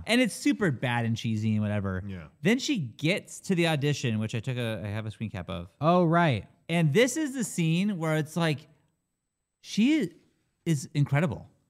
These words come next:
Speaker 3: Yeah.
Speaker 1: Like, she
Speaker 2: Yeah.
Speaker 1: was able to
Speaker 2: She's really good.
Speaker 1: Like,
Speaker 3: Yeah.
Speaker 1: she's really good in this scene, but to see the juxtaposition of her being like, "Oh, hi, hello, it's me. Hi, uh, Betty." And then, like, she goes into this scene that's, like,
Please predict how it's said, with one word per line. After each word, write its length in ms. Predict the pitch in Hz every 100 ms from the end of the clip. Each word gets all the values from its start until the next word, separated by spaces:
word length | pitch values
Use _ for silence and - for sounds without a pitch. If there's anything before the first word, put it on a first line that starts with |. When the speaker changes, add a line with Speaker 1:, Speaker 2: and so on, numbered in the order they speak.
| _
Speaker 3:
Yeah. 80 | -
Speaker 1:
Like, 220 | 170 143
she 140 | 113 226
Speaker 2:
Yeah. 80 | 277
Speaker 1:
was 120 | 247
able 140 | 277 285
to 180 | 226
Speaker 2:
She's 220 | 190 156 123
really 300 | 151 123 107
good. 300 | 101 82 76 _
Speaker 1:
Like, 160 | 285 285
Speaker 3:
Yeah. 40 |
Speaker 1:
she's 160 | 320 302
really 200 | 320 311
good 180 | 165 185
in 80 | 196
this 140 | 190
scene, 280 | 208 220 185
but 200 | 196 -
to 100 | 190
see 240 | - 247
the 100 | 277
juxtaposition 760 | - 196 - 185 147 156 165 185
of 120 | 156
her 100 | 175
being 140 | 165 160
like, 140 | 151 -
"Oh, 160 | 262 202
hi, 400 | - 302 214 117
hello, 460 | 180 269 143 170 240 -
it's 160 | -
me. 340 | 240 254 135 - _ _ _ _
Hi, 460 | 277 294 101 107 - -
uh, 180 | 131 165
Betty." 480 | 160 294 302 95 -
And 140 | 151 151
then, 180 | 196
like, 140 | 202 147
she 140 | 196
goes 200 | 143 165
into 120 | 190
this 220 | 185 160 -
scene 160 | 165
that's, 140 | 185 170
like, 140 | 135